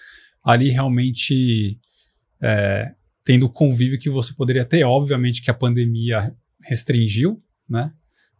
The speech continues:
mas tem esse ponto que é interessante, né, muito curioso. Agora, passando pra outra, um outro, mas fazendo parte disso, você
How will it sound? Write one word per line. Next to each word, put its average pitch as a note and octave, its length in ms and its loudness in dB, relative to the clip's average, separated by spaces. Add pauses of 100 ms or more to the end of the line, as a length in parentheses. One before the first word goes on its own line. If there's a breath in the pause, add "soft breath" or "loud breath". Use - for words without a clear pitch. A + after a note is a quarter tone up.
mas A#2 240 -2
tem A#2+ 160 -2
esse A#2+ 220 -2
ponto A#2+ 360 -6
que - 100 -6
é C#3 180 0
interessante, B2 840 -2
né, A2 160 -4
muito B2 560 -6
curioso. B2+ 480 -2 (480 loud breath)
Agora, F#3+ 240 8 (240)
passando G3+ 340 0
pra G3+ 160 6
outra, D#3 400 2
um B2+ 340 -2
outro, C3+ 180 -4 (120)
mas C#3 140 2
fazendo C3+ 300 0
parte C#3 400 0
disso, C#3+ 440 2 (420 loud breath)
você - 180 -2